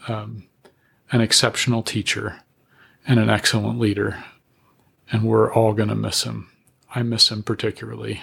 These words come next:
I, I knew that on the other side of my office wall was a person who never stopped thinking about how to do it better and how to help other people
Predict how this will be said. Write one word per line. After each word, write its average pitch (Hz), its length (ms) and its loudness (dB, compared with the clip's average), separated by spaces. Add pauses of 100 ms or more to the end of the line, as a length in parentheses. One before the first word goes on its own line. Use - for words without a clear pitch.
(160)
I, 107 300 -8 (240)
I 113 160 -4
knew 120 320 4
that 113 100 4
on 110 120 0
the 107 120 -2
other 110 200 0
side 113 280 2
of 110 80 -2
my 110 140 -2
office 110 460 -4
wall 107 360 -4 (560)
was 110 160 2
a 107 60 6
person 113 440 2
who 110 140 4
never 110 360 4
stopped - 340 2
thinking 104 500 -2 (520)
about 104 340 2
how - 220 2
to - 120 0
do 104 220 -2
it 110 220 -8
better 113 420 2 (420)
and 110 120 0
how 110 160 4
to - 160 0
help - 400 0 (120)
other 107 220 0
people 104 640 0